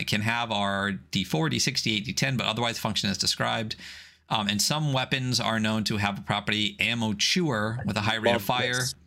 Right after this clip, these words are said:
Speaker 1: So good. If an ammo chewer weapon is used in a fight, the ammo die type automatically degrades by one step afterwards. So don't even roll the die. So
Speaker 2: Yeah,
Speaker 1: good.
Speaker 2: I love that, especially 'cause the weapons that have ammo chewer as a mod-, as a property,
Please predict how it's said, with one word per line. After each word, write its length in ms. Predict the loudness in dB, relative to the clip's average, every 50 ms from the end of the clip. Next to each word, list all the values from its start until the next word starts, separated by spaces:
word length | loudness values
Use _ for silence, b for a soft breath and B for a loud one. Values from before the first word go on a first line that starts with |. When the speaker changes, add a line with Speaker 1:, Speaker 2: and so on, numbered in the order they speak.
| b b b b b b
Speaker 1:
So 260 | b 0 0 2 0 0
good. 260 | 0 0 0 0 -2 -6 -18 -10 -4 -2
If 120 | -2 0
an 80 | 0 0 0
ammo 240 | 0 0 0 0 0
chewer 280 | 0 0 0 0 2
weapon 260 | 0 0 -2 -2 -2
is 140 | 0 0 0
used 160 | 0 0 0
in 60 | 0 0
a 40 |
fight, 260 | 0 0 0 0 0 -2
the 140 | -2 0
ammo 180 | 0 0 0 0
die 380 | 0 0 0 0 0 -2 -4 -8 B B B B B B B B -2 0
type 280 | 0 2 0 -2 -4 -6 -4 -2
automatically 880 | 0 0 2 0 0 0 0 2 2 2 0 -2 -2 -2 0 0 0
degrades 460 | 0 0 0 0 2 0 0 0 0
by 140 | 0 0 0
one 180 | 2 0 0 0
step 220 | 0 0 0 0
afterwards. 500 | 0 -2 -2 -2 -2 -2 0 0 0 0
So 60 | 0
don't 180 | 0 0 0 0
even 160 | 0 0 0
roll 260 | 2 2 2 2 2
the 80 | 2 2
die. 280 | 2 0 0 0 -2 -6 -8 -20 _ _ _ _ _ _ _ _ _ _ _ _ _ _ _ _ -2
So 140 | 2 4 4
Speaker 2:
Yeah, 160 | 4 4 4
Speaker 1:
good. 100 | 0 0
Speaker 2:
I 120 | 2 2 4
love 300 | 4 4 4 4 2 2
that, 260 | 2 2 2 0 -2
especially 520 | -2 -2 0 2 2 2 4 4 4 4
'cause 160 | 4 2 2
the 80 | 2 2
weapons 380 | 4 4 2 2 2 2 2 2
that 100 | 0 0
have 280 | 2 2 2 2 2 0
ammo 300 | 0 2 2 2 2 2
chewer 300 | 2 2 2 4 4 2
as 100 | 2 2
a 40 |
mod-, 280 | 2 2 2 2 0 -2 0
as 240 | 0 0 2 2 0
a 60 | -2
property, 500 | 0 2 0 2 2 2 2 0 0